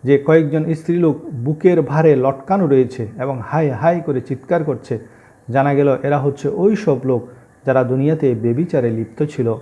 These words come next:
নবীজি বলেন, "এরপর দেখলাম কিছু লোকের পেট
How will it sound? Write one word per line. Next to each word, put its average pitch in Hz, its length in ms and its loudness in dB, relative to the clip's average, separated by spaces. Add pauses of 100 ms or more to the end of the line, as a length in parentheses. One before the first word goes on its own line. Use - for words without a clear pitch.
(680)
নবীজি 143 300 2
বলেন, 151 280 4
"এরপর 156 360 0
দেখলাম 156 380 -2
কিছু 160 300 -4
লোকের 151 320 0
পেট 143 240 -2